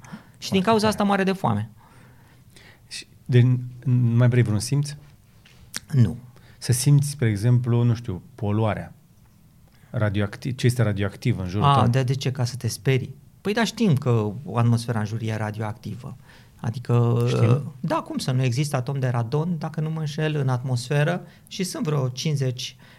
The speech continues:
Speaker 1: pe secundă, cincizeci de dezintegrări pe secundă pe metru cub. Deci în metrul ăsta cub de aer de aici există cincizeci de atomi de, uh, radon, uh, care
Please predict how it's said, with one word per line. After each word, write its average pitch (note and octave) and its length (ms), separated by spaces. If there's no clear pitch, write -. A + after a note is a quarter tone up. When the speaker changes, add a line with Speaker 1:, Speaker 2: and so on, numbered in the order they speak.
Speaker 1:
pe E3+ 120
secundă, D3 540
cincizeci D3 460
de B2+ 120
dezintegrări B2 960
pe D#3+ 120
secundă D3+ 500
pe D3 120
metru C#3 320
cub. C3+ 300
Deci A#2+ 220
în B2+ 80
metrul D3 260
ăsta C#3+ 200
cub C#3 180
de B2 60
aer C3+ 260
de A#2 80
aici B2+ 360
există C#3+ 460
cincizeci D3 560
de C#3 100
atomi B2+ 380
de, B2 360
uh, B2 140
radon, C#3 520
uh, C3 180
care C3+ 220